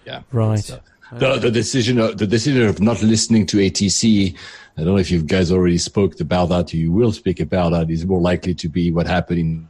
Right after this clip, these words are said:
Speaker 1: Pakistan with that horrendous crash
Speaker 2: Mm,
Speaker 1: of
Speaker 2: yes.
Speaker 1: just, yeah. Well, anyway, I'm not gonna comment on this. It's, it's a bit sad, but yeah.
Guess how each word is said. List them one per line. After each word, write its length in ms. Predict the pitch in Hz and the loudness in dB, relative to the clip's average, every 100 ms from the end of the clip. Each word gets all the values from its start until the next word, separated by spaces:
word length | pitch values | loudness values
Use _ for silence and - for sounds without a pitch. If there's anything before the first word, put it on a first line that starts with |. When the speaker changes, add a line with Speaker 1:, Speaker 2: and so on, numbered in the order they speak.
| - | -16
Speaker 1:
Pakistan 720 | - 87 - - 90 85 80 - - - _ _ _ | -8 -8 -8 -6 -2 -2 -2 -6 -18 -20 _ _ _
with 100 | 85 | -6
that 120 | 85 | -6
horrendous 680 | 85 90 90 85 - - - | -4 -2 0 -2 -6 -8 -10
crash 520 | - 98 80 - - | -8 -6 -4 -6 -6
Speaker 2:
Mm, 300 | 120 113 95 - | -4 -2 -4 -6
Speaker 1:
of 140 | 113 | -4
Speaker 2:
yes. 120 | 110 | -2
Speaker 1:
just, 680 | 107 - - - - - - | -4 -6 -10 -12 -14 -16 -12
yeah. 200 | - - - | -10 -10 -12
Well, 220 | - - | -10 -6
anyway, 320 | 82 76 69 | -4 -4 -6
I'm 100 | 69 | -6
not 120 | 82 | -8
gonna 180 | 80 78 | -8 -12
comment 320 | - 85 80 | -6 -6 -6
on 80 | 78 | -8
this. 360 | 76 76 - - | -10 -10 -16 -16
It's, 280 | 131 - - | -16 -14 -16
it's 200 | 156 - | -16 -14
a 40 | |
bit 160 | 156 - | -12 -8
sad, 280 | - 76 69 | -6 -6 -8
but 140 | 82 - | -12 -6
yeah. 160 | 92 | -8